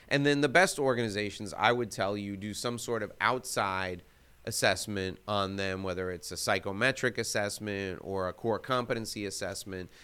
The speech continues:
to have some sort of independent validation. So what you're looking for at a bare minimum is for me as the leader to tell, uh, my boss that the person below me is ready to go and what, what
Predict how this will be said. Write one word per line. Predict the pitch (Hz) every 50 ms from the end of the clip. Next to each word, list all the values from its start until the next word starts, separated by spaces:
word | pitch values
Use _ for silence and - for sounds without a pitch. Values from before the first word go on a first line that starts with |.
| - - _
to | - 131
have | 120 113 107 -
some | - 127 120 113
sort | - - 113 107
of | 107 92 -
independent | - 135 127 123 117 113 - - 123 123 127 120 113 110 104 80 69
validation. | 87 92 85 85 85 90 90 87 85 78 - - - - - - - - - - - - - -
So | - - - 135 127 123 123 120
what | 113 - 143 165 165
you're | 165 160 156
looking | 143 147 143 - 139 127 113
for | - - 113 110 110 107 98
at | 73 107 107
a | 104
bare | 92 123 127 127 123 117
minimum | 113 117 123 123 117 110 107 104 101 95 -
is | 107 110 110 104 101 98
for | - - - 107 104 101 101 101 101 101 95 - - - - - - _ -
me | 120 135 151 156 151 151
as | 131 127 120 104
the | 123 123
leader | 127 135 139 143 127 123 117
to | 117 - 117
tell, | 101 - 117 107 107 107 104 104 104 104 101 98 90 - - -
uh, | 95 95 92 92 92
my | 95 104 107 117 131
boss | 131 110 104 101 98 95 95 92 90 - - - - - - -
that | 120 117 113 -
the | 113
person | - - 135 135 131 131 - 131 123 117 107
below | 104 113 113 113 123 139 151 143
me | 127 120 110 107 104 101
is | 71 107 104 90
ready | 101 110 110 110 110
to | 98 104
go | 92 98 98 95 98 95 95 82 73
and | 101 101 101 101
what, | 104 110 113 107 - - - - - - -
what | - 120 135 135 - -